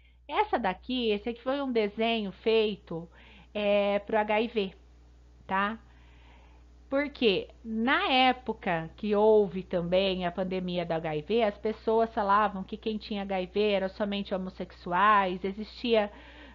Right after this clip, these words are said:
muita ignorância, sabe? Existia muito medo. Então, essa, esse desenho, ele foi mesmo pra criticar a reação das pessoas. Agora,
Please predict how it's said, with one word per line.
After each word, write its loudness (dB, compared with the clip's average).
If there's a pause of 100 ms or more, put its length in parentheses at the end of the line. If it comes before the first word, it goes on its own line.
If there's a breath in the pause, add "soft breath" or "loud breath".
muita 0
ignorância, 2
sabe? 4
Existia -6
muito -6
medo. 0 (440 loud breath)
Então, -2 (160)
essa, -8
esse -6
desenho, -2
ele -2
foi -2
mesmo -2
pra -2
criticar -2 (760)
a -2
reação -2
das -6
pessoas. -8 (2250 soft breath)
Agora, 4